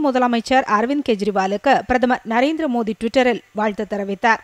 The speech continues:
தில்லி மக்களின் எதிர்பார்ப்புகளை நிறைவேற்ற வேண்டும் என்று அதில் கூறியிருந்தார். மக்கள் அளித்துள்ள தீர்ப்பை ஏற்றுக்கொள்வதாகவும்,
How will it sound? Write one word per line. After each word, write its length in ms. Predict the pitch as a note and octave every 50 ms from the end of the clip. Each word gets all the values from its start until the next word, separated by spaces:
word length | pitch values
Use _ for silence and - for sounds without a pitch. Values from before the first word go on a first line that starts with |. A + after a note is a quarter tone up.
| - - C4
தில்லி 240 | D#4+ E4+ E4 F4+ E4+
மக்களின் 380 | D#4+ C#4+ - C#4 C#4 C#4 C4 -
எதிர்பார்ப்புகளை 720 | A#3+ G#3+ B3 C4+ B3 C4+ C4 B3 A3 B3 A#3 A3+ A#3 A3
நிறைவேற்ற 460 | G#3+ G#3+ A3 A#3 B3 B3 A3+ - A3+
வேண்டும் 340 | G#3 G#3+ A3+ B3 A#3 A3 G3+
என்று 280 | G3+ G3+ G#3+ C#4 B3 F#3+
அதில் 260 | - B3 D#4+ F#4 - -
கூறியிருந்தார். 580 | G#3 G3 G3 F#3+ G#3 G#3 G#3+ G#3+ A3+ A3+ A3 - - _ -
மக்கள் 360 | B3 C4+ D4 C#4+ - F4+ D#4+
அளித்துள்ள 460 | - C4+ B3 B3+ B3 - A#3+ A#3+ A#3
தீர்ப்பை 420 | - - A#3+ B3 - - A#3 G3 A3
ஏற்றுக்கொள்வதாகவும், 960 | A#3 A#3 - B3+ - G#3+ G3+ F#3 G3 F3+ F#3+ F#3 F#3+ - C4 C#4 D4+ A#3